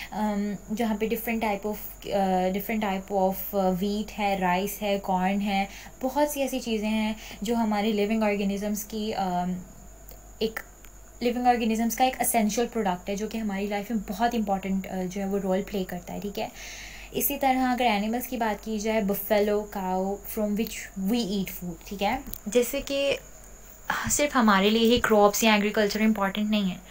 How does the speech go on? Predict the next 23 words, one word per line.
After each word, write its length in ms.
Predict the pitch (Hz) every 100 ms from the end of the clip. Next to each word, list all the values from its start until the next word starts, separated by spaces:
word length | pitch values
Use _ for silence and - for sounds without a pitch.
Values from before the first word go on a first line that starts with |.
| - - -
Animals 400 | 240 226 240 254
के 100 | 254
लिए 120 | 233 233
भी 100 | 214
उतनी 200 | 190 190
important 440 | 180 170 180 180
है। 60 | 185
वो 200 | 185 247
animal 480 | 254 240 247 254
जो 340 | 254 196 196 226
कि 160 | 226
farm 420 | 240 - 202 214 240
animals 480 | 220 196 190 196
हैं, 220 | 196 196 214
जो 140 | 220
कि, 180 | 208 226
अ, 640 | 233 - - 214 202 202
crops 480 | 196 233 214 220 -
पर 220 | 240 233
हैं 460 | 220 208 185 190 196
या 180 | 190
ग्रा-, 420 | 196 190 190 185 196
they, 320 | 202 226